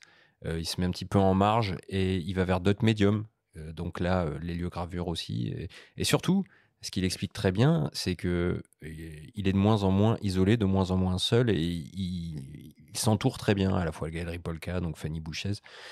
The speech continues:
Et moi, j'ai toujours plaisir à suivre ses activités et à l'écouter, parce que là,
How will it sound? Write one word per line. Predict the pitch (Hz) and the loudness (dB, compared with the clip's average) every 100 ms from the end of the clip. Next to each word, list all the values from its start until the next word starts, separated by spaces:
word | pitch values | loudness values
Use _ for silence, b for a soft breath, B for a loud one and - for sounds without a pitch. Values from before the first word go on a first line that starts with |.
| B B B B _ _ _ _ _ - | B B B B _ _ _ _ _ -2
Et | 107 101 95 92 | 0 2 0 0
moi, | 104 104 | 2 2
j'ai | 101 | 2
toujours | 92 - 104 - | 0 2 2 4
plaisir | 104 101 104 95 | 4 4 4 4
à | 95 95 95 | 4 4 2
suivre | - 131 107 95 | 2 2 2 2
ses | - 90 | 0 -2
activités | - 87 - 117 127 117 - | -2 -8 0 2 2 0 -2
et | - 92 90 - | -4 -4 -4 -6
à | - 87 | -6 -4
l'écouter, | 87 92 - 98 135 156 - _ _ - | -2 -4 -4 2 2 2 -6 _ _ -12
parce | - | -6
que | 85 | -2
là, | 90 | 0